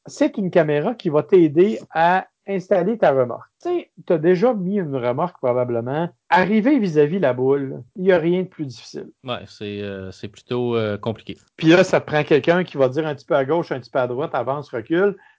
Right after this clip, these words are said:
Speaker 1: Finalement, t'en as pour vingt minutes, tu pognes les nerfs.
Speaker 2: Tu te mets à
Speaker 1: Ça
Speaker 2: deux,
Speaker 1: marche.
Speaker 2: tu lèves la remorque toi-même, puis tu la mets après la boule.
Speaker 1: C'est ça. Fait que quand,
Speaker 2: <laughs> C'est
Speaker 1: quand t'avais pas
Speaker 2: absolument
Speaker 1: trop
Speaker 2: ça.
Speaker 1: pesante,
Speaker 2: Ouais.
Speaker 1: quand t'es pas trop pesante, c'est effectivement le meilleur moyen.
Speaker 2: Ouais.
Speaker 1: Sauf que là,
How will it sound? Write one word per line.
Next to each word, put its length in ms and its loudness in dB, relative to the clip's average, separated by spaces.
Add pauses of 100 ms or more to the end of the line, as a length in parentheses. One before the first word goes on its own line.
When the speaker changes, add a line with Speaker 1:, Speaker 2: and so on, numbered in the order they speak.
Speaker 1:
Finalement, 320 0
t'en 220 0
as 80 -4
pour 200 -6
vingt 160 -2
minutes, 340 -6
tu 80 -20
pognes 180 -2
les 160 -6
nerfs. 380 -2 (280)
Speaker 2:
Tu 100 -16
te 60 -2
mets 100 8
à 80 8
Speaker 1:
Ça 40 4
Speaker 2:
deux, 120 4
Speaker 1:
marche. 180 4
Speaker 2:
tu 100 -8
lèves 160 2
la 140 0
remorque 320 -4
toi-même, 360 -8
puis 120 -20
tu 80 -10
la 60 -6
mets 80 -8
après 160 -10
la 120 -8
boule. 200 -14 (120)
Speaker 1:
C'est 200 0
ça. 200 -4 (240)
Fait 180 -2
que 80 -2
quand, 80 -2
Speaker 2:
<laughs> 20 -8
C'est 140 -14
Speaker 1:
quand 160 -4
t'avais 220 0
pas 60 -6
Speaker 2:
absolument 220 -6
Speaker 1:
trop 60 -12
Speaker 2:
ça. 80 -2
Speaker 1:
pesante, 360 -2 (260)
Speaker 2:
Ouais. 140 -10 (200)
Speaker 1:
quand 200 0
t'es 140 -4
pas 120 -4
trop 220 -20
pesante, 320 -2
c'est 140 -2
effectivement 440 -4
le 60 -4
meilleur 260 -2
moyen. 320 -6 (320)
Speaker 2:
Ouais. 120 -6
Speaker 1:
Sauf 340 2
que 200 0
là, 260 4